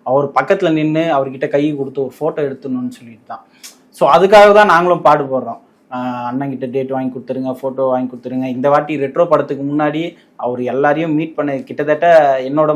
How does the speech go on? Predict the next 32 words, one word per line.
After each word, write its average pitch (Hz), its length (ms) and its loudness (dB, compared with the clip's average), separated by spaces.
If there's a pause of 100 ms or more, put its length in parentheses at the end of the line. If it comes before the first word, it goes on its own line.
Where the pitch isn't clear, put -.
மாவட்டத்துல 156 520 0 (280)
ஒரு 131 180 -6
நூறு 165 260 0
பேர்கிட்ட 156 540 -2
வந்து 139 600 0
அவங்களோட 147 320 0
ஆசையை 143 500 0
நிறைவேத்தி 135 380 -6
கொடுத்துருக்கேன்றதுல 131 840 -8
எனக்கு 127 240 -10
ரொம்ப 147 360 -10
பெ-, 127 340 -4
மகிழ்ச்சி. 120 460 -16 (280)
அவ்வளோ 170 420 4
மெசேஜஸ் 147 420 -4
எனக்கு. 117 380 -12 (540)
ஆ, 127 160 -6
"அண்ணா 131 320 -4
தேங்க்ஸ்ண்ணா, 135 720 -6
என்ன 120 440 -12
ரொம்ப 127 260 -6
நாள் 156 180 -2
ஆசைண்ணா 123 360 -6
இது, 120 280 -12
ரொம்ப 120 220 -12
நாள், 127 160 -4
பல 127 140 -4
நாள் 131 200 -6
ஆசை," 131 260 -6
அப்படி 113 260 -18
என்னென்னமோ 196 500 -2
மெசேஜ். 156 560 -8